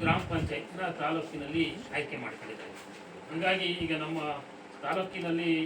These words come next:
ಎಷ್ಟೊಂದು ಗ್ರಾಮ ಪಂಚಾಯತಿ ಇದೆ, ಆದರೂ ಕೂಡ ಈಗ ದುಮ್ಮಿ ಗ್ರಾಮ ಪಂಚಾಯತಿಯನ್ನೇ ನಮ್ಮ, ಆ, ಜಿಲ್ಲಾ ಕಾನೂನು ಸೇವಾ ಪ್ರಾಧಿಕಾರದವರು ಆಯ್ಕೆ ಮಾಡ್ಕೊಂಡಿರೋದು ಈಗ ನಿಮ್ಮ ಒಂದು ಅದೃಷ್ಟ ಅಂತಕ್ಕಂಥದ್ದು ಹೇಳ್ಬೋದು. ಯಾಕಂದ್ರೆ ಎಲ್ಲರಿಗೂ ಕೂಡ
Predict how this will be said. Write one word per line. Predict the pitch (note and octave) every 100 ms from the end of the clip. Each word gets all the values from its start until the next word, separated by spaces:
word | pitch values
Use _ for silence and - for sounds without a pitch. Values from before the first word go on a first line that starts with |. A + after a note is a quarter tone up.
| D#3+ C#3+
ಎಷ್ಟೊಂದು | C#3+ F#3 F#3 F3 D3+
ಗ್ರಾಮ | D3 E3
ಪಂಚಾಯತಿ | D#3+ D#3 D3 C3+ C3+
ಇದೆ, | C#3 C#3+ - - - - - C#3
ಆದರೂ | E3+ G3 F#3+
ಕೂಡ | F3 E3 D3 - D#3+
ಈಗ | D3 C3+
ದುಮ್ಮಿ | D3+ F#3 F#3+
ಗ್ರಾಮ | D#3+ D#3 -
ಪಂಚಾಯತಿಯನ್ನೇ | D#3 D#3 D3+ D3 D3+ D3+ D3+ F3 F3 - - D3
ನಮ್ಮ, | D3 C#3 C3 B2+ - - - - -
ಆ, | - - -
ಜಿಲ್ಲಾ | - - D#4 C#3+ -
ಕಾನೂನು | E3 D#3 D3+ -
ಸೇವಾ | C#3+ C#3+
ಪ್ರಾಧಿಕಾರದವರು | C#3+ C#3+ C#3+ C3+ C#3 C3 B2
ಆಯ್ಕೆ | C#3 D3 E3 C#3+
ಮಾಡ್ಕೊಂಡಿರೋದು | C3 D3+ C#3 C#3+ D3+ C#3 - - - -
ಈಗ | D#3 D3+
ನಿಮ್ಮ | E3+ F#3 F3
ಒಂದು | D#3+ D3+ C#3+ C3+ C3+ - - - - C3+
ಅದೃಷ್ಟ | C#3+ F3 - D3+
ಅಂತಕ್ಕಂಥದ್ದು | D3 C#3 C3 B2+ B2+ A#2
ಹೇಳ್ಬೋದು. | A2+ A2 - - -
ಯಾಕಂದ್ರೆ | F3+ E3+ D3 - - - - D3
ಎಲ್ಲರಿಗೂ | E3 F#3 G#3+ -
ಕೂಡ | G3+